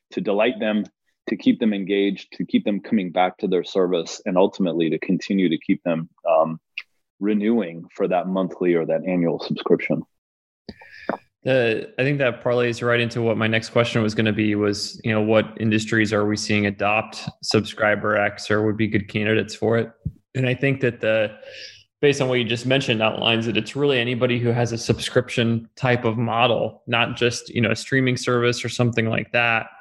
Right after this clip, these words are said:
Speaker 2: I think it's important to note too, that we've also integrated with, uh, um, fulfillment providers as well. So, uh, you mentioned Trunk Club as an example, and, um, but there's been some others where,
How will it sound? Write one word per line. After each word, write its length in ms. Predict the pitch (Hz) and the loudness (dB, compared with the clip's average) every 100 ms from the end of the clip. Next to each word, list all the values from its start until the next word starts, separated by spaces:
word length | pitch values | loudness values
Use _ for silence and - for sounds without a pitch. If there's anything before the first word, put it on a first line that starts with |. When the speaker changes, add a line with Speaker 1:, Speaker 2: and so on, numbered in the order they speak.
| _ | _
Speaker 2:
I 40 | 120 | -2
think 160 | 123 | 0
it's 120 | 117 | 0
important 360 | 117 117 120 117 | -2 0 -2 0
to 80 | 117 | 0
note 200 | 110 - | 0 0
too, 220 | - 123 | -2 0
that 100 | 113 | 2
we've 200 | 110 120 | 0 0
also 500 | 123 127 127 123 - - _ _ - | 0 0 -2 -2 -4 -12 _ _ -2
integrated 520 | 135 123 127 120 117 | 0 2 0 0 0
with, 320 | 117 117 117 - - - - - _ - | 0 -2 -4 -16 -10 -8 -10 -14 _ -2
uh, 480 | 117 107 - - - - _ _ _ _ | 0 0 -2 -4 -6 -14 _ _ _ _
um, 680 | 117 98 104 98 107 127 151 - | -2 0 0 0 0 -2 -6 -6
fulfillment 480 | 120 160 175 135 120 | -4 0 0 0 -2
providers 580 | 123 117 113 110 113 | 0 2 2 2 0
as 140 | 113 113 | -4 -4
well. 400 | 123 123 101 110 | 0 0 0 -6
So, 500 | - 117 110 110 - | -2 2 2 0 -4
uh, 40 | 120 | -4
you 200 | 113 120 | 0 0
mentioned 320 | 110 113 107 | 0 -2 -2
Trunk 280 | - 123 - | -2 -2 0
Club 300 | 120 113 107 | 2 4 2
as 140 | 107 | 0
an 80 | 110 | 0
example, 760 | 107 110 110 107 107 107 107 | 0 2 0 2 2 2 0
and, 400 | 110 110 107 - 113 | 0 0 0 -2 -2
um, 500 | 110 104 101 - - | 0 2 0 -2 0
but 220 | 117 101 | 0 2
there's 160 | - 117 | 0 0
been 140 | 117 | 0
some 180 | 110 117 | -2 0
others 440 | 131 127 117 113 120 | 2 2 0 -2 -2
where, 380 | 113 113 113 | 0 0 -4